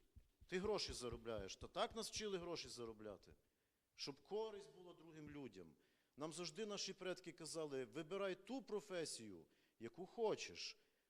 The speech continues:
но професія повинна користь принести". Ми йшли не просто раді грошей, понятно, що твій труд вознаграждається, але для того, щоб послужити суспільству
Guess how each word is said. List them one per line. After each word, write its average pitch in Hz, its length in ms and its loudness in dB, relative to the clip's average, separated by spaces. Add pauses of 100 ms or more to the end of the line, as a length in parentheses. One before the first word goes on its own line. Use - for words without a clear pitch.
но 131 160 -2
професія 175 580 0
повинна 170 380 -4
користь 196 720 4
принести". 147 680 -2 (840)
Ми 160 140 0
йшли 180 220 2
не 165 120 0
просто 202 440 2
раді 185 220 0
грошей, 156 360 2
понятно, 190 500 -2
що 170 200 -2
твій 156 180 -12
труд 170 300 -8
вознаграждається, 135 1120 -4 (1000)
але 143 300 2 (160)
для 127 360 -6
того, 180 240 0
щоб - 240 -2
послужити 156 680 -2
суспільству 139 880 -6